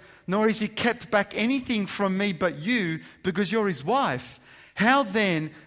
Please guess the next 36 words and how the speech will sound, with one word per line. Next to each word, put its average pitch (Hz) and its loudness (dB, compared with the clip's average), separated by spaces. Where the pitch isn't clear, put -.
can 196 0
I 208 4
do 185 -4
this 170 -4
great 202 2
wickedness 196 -2
and 180 4
sin 175 0
against" 185 2
who, 170 -6
you 143 -10
think? 113 -18
"God." 240 -6
He 247 -2
didn't 254 -2
say, 196 0
"My 170 -2
master." 196 -2
He 208 -8
said, 226 0
"How 285 2
can 285 0
I 269 2
do 240 -2
this 220 -4
great 262 0
sin 247 -2
and 220 -2
wickedness 233 -4
against 214 -4
God?" 233 -2
It's - -10
almost 262 0
like 226 -4
he's 208 -6
saying, 226 -2